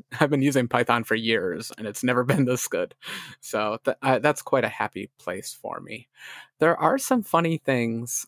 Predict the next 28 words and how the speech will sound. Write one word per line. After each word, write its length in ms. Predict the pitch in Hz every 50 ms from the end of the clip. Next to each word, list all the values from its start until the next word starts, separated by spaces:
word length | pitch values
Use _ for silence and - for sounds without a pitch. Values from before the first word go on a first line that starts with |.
| _ -
um, 560 | 123 113 110 107 101 104 98 101 107 110 - _ _ _ -
with 220 | 113 107 - -
Core 240 | - - 117 110 110
M 120 | 107 107
L. 200 | 104 107 104 - -
Actually, 300 | 147 151 - 160 143 143
let 120 | 151 175
me, 200 | 180 170 165 -
let 140 | - 151 151
me 240 | 156 156 147 143 - - _ _ _ _ 143
give 180 | 135 143 139 131
it 100 | 131 135
one 140 | 139 143 151
more 200 | 151 143 135 131
praise 400 | - - 139 131 131 127 120 -
feature, 580 | - - 185 180 - - - 98 101 113 - _ _ -
and 120 | 131 127
then 100 | 127 127
I'll 80 | 127 123
talk 140 | - 131 131
about 240 | 123 123 123 120
how 100 | 123 127
that 220 | 120 120 - - -
kinda 220 | - 120 117 110
failed 380 | - - 131 120 123 123 - -
me. 300 | 123 - - - 202 - _ - 202
<laughs> 520 | 208 214 214 202 196 175 120 _ _ -
Um, 440 | 131 131 117 120 113 113 113 -